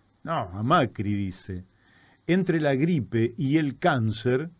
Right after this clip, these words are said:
me quedo con la gripe. Es decir, habría dos males, M-,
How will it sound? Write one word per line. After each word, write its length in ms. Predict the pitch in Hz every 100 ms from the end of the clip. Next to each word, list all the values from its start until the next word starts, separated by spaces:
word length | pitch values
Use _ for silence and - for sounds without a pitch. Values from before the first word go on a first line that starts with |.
| -
me 140 | 120
quedo 280 | 110 127 127
con 160 | 104 101
la 100 | 101
gripe. 480 | 98 90 - 92 - _ _ _ _ _ _ _ _ - - -
Es 140 | 175
decir, 420 | 156 - 107 90 _ _ -
habría 280 | 95 120
dos 180 | 131 147
males, 540 | 147 147 117 143 - _ _ _ _ _ _ _ _ -
M-, 220 | 156 160